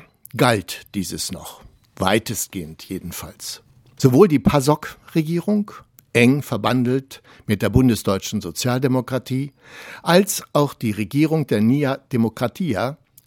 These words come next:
Schwesterpartei der bundesdeutschen Christdemokraten, erhielten ihre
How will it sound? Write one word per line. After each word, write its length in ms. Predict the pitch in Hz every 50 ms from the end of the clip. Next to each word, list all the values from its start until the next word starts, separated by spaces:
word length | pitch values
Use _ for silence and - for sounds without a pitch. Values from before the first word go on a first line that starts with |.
| _ _
Schwesterpartei 1120 | - - - - 104 101 - - - - - 117 107 - - 107 101 - - 123 104 104
der 100 | 101 110
bundesdeutschen 720 | 95 107 120 120 110 101 - - 101 92 90 - - 107 -
Christdemokraten, 960 | - 117 - - - 190 160 147 147 - - - 131 127 - 151 156 170 - _ _ _ - - - - - - - - -
erhielten 800 | - 156 147 139 - - 165 196 233 220 _ - 202 170 127 - _
ihre 600 | - 196 214 233 208 127 107 95 85 78 71 -